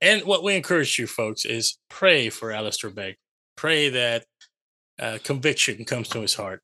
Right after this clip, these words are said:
and he repents of, uh, giving that advice and, uh, <laughs> never do it again and correct it and publicly, basically just,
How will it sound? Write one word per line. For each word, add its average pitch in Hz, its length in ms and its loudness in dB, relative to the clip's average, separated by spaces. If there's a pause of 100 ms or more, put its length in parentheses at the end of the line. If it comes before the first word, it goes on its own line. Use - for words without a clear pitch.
and 110 200 -8
he 110 240 -6
repents 104 680 -4 (240)
of, 107 380 -12
uh, 98 480 -12 (380)
giving 123 280 -4
that 123 180 2
advice 101 480 0
and, 104 280 -8
uh, 101 120 -10 (120)
<laughs> - 100 -4
never 123 280 -2
do 110 340 -4
it 113 100 -4
again 107 400 -4
and 101 220 -12
correct 123 480 -2
it 113 260 -2
and 113 200 -4
publicly, 113 680 -2 (480)
basically 107 800 -6
just, 107 360 -2